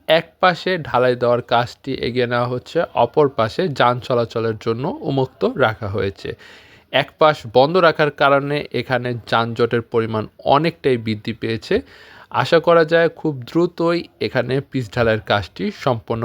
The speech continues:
করা হবে। আজকের এই ভিডিওতে আপনাদের দেখাবো কিভাবে শরিয়তপুর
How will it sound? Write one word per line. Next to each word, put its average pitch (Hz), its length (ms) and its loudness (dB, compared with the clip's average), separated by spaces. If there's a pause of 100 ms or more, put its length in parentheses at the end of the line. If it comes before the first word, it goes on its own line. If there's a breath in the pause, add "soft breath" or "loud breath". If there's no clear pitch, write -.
(120)
করা 117 180 4 (320 soft breath)
হবে। 135 260 -4 (520 soft breath)
আজকের - 500 0 (220)
এই 123 140 2
ভিডিওতে 127 380 0 (180)
আপনাদের 110 360 -2 (140)
দেখাবো 101 360 -4 (260)
কিভাবে 165 500 2 (300)
শরিয়তপুর 123 600 -2